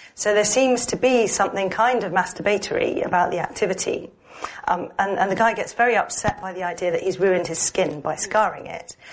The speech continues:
and that after squeezing the, the blackhead, he's left with a hole in his face.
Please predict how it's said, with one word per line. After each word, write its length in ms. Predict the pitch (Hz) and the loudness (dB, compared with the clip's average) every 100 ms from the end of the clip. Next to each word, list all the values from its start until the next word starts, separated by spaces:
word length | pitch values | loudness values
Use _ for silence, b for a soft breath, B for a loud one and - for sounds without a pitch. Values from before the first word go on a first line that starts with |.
| B 180 | B -2
and 140 | 180 | 0
that 100 | 185 | 2
after 420 | 202 190 - 185 | 0 -2 -6 -6
squeezing 540 | 185 - 226 190 185 165 | -4 0 2 2 2 0
the, 160 | 170 - | -2 -2
the 120 | 190 | 0
blackhead, 520 | 190 180 - - - | 2 -2 -2 -12 -12
he's 200 | - - | -12 -8
left 400 | 156 - - - 165 | -8 -8 -18 -12 -6
with 120 | 156 | -4
a 40 | |
hole 260 | - 165 156 | 0 0 0
in 100 | 147 | -4
his 120 | 151 | -6
face. 520 | - 226 - - - | -2 -2 -2 -14 -16